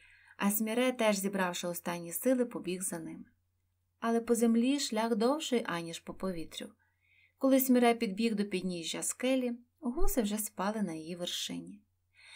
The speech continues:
Досвідченим поглядом бувалого мисливця Сміре оглянув скелю. "Не варто й пробувати, тільки ноги переламаєш",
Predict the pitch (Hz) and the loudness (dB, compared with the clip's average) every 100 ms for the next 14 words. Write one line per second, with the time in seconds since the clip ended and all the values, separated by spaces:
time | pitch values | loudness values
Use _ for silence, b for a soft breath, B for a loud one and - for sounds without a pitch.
0 | B B 208 214 233 233 226 220 208 247 | B B -4 0 2 2 2 -2 2 4
1 | 233 208 190 190 185 190 185 180 175 170 | 4 2 0 0 0 0 0 -4 -4 -4
2 | - 220 233 226 208 208 226 277 277 202 | 0 0 0 -2 -6 -2 0 4 4 2
3 | 180 180 208 202 - 175 165 165 180 _ | 0 -2 -2 -4 -8 -12 -14 -16 -20 _
4 | b b b b b 277 240 190 190 - | b b b b b 0 6 6 4 -2
5 | 208 - 190 202 180 156 - - - b | -4 0 4 4 2 -4 -8 -10 -14 b
6 | b _ 233 226 185 175 190 165 165 170 | b _ -2 0 0 2 2 2 2 0
7 | 175 170 160 - - - | 2 0 -2 -4 -8 -12